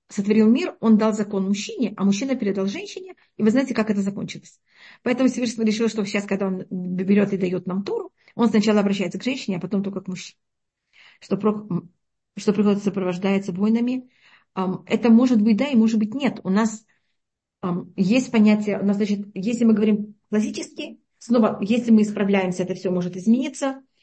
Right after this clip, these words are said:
А, у нас есть приход Ильяу, что это понятие наше объединение и восстановление устного предания. У нас есть, а, по-, это объединение нас и объединение нас с Всевышним.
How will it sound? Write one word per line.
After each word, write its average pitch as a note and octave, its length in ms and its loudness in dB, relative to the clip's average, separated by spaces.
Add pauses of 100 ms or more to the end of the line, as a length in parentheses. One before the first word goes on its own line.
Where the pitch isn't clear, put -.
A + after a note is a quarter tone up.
(440)
А, F#3+ 380 -2
у A3 60 4
нас A3+ 220 4
есть A3 300 0
приход G3+ 340 -4
Ильяу, G#3 540 -6
что - 140 -6
это A#3 120 -2
понятие G#3+ 380 0
наше G3 220 -4
объединение G#3+ 760 2
и - 40 -10
восстановление F#3+ 720 -6
устного F3+ 320 -10
предания. E4 500 -6 (680)
У A3+ 60 6
нас A#3 360 4 (120)
есть, G3+ 580 0 (100)
а, F#3 100 -2
по-, G3+ 160 -4
это G3+ 220 -2
объединение G#3+ 640 6
нас C4+ 340 0
и G#3+ 60 2
объединение G#3 340 6
нас G3 140 2
с - 20 -16
Всевышним. A#3+ 460 -10